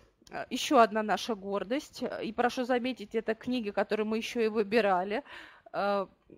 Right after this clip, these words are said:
э, выбирали лучшее, самое актуальное по запросам. Стараемся пополнять тоже точечно. Когда выбираешь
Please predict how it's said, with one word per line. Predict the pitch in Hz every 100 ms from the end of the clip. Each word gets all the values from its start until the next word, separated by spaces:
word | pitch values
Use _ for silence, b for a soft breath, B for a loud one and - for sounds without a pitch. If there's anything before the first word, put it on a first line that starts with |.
| _
э, | - - 180
выбирали | 196 214 214 247 247 233
лучшее, | 233 302 359 - 262 240
самое | - 233 226 208
актуальное | - 226 247 285 311 269 254
по | 247 240 247
запросам. | 208 196 - 233 277 302 - 226 -
Стараемся | - 233 262 285 247 208
пополнять | 208 220 247 247 262 254 -
тоже | 254 233
точечно. | 226 262 247 165 - - 175
Когда | 196 220 277 247
выбираешь | 226 254 269 277 233 -